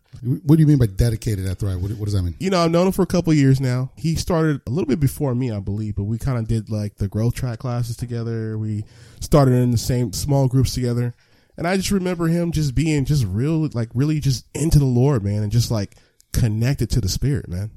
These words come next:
Speaker 2: You know,
Speaker 1: Oh, so you guys met at church?
Speaker 2: Yeah, yeah, yeah. When we were all brand new, this guy was already, like, ten steps ahead of everybody, man. It was amazing.
Speaker 1: When'd you, when'd you start going to church, bro?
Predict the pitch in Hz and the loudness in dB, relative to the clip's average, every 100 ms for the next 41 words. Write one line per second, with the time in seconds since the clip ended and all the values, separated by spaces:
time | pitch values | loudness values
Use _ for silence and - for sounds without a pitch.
0 | - - - 123 123 123 123 127 107 117 | -20 -10 0 4 6 6 2 0 0 0
1 | 92 - - - - 175 120 - - 131 | -2 -6 -12 -8 2 4 2 -6 -6 -2
2 | 135 101 120 87 107 123 143 143 143 139 | 0 0 -2 -2 -4 0 2 2 2 2
3 | 131 127 127 131 120 - 123 113 113 113 | 0 0 0 0 0 0 0 0 2 2
4 | 117 110 104 - _ _ - 117 - 110 | 0 -2 -4 -8 _ _ -2 -2 0 0
5 | 101 107 120 98 92 92 85 87 92 98 | 0 0 0 0 0 -2 -4 -4 -2 -2
6 | 101 104 95 82 _ - 151 175 147 156 | 0 0 -2 -4 _ -6 -6 -4 -6 -6
7 | 165 - 117 95 98 - 85 87 | -6 -4 -4 -4 -4 -4 -6 -8